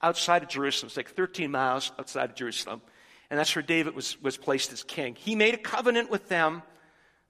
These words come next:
I love that. When all the elders of Israel had come to King David at Hebron,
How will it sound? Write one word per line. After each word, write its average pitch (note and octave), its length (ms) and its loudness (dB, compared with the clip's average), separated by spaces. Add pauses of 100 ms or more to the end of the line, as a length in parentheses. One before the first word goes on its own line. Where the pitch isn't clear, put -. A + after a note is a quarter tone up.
(100)
I D#3 60 2
love D3+ 180 4
that. C#3+ 180 4
When D#3+ 180 -4
all B3+ 520 8
the C4+ 260 -2
elders G#3+ 580 2 (140)
of F#3+ 180 -2
Israel D#3+ 680 4 (680)
had D#3 160 -6
come C4+ 380 2
to B3+ 80 -4
King A3+ 320 -2
David G3 380 6
at E3 100 0
Hebron, D#3 500 -4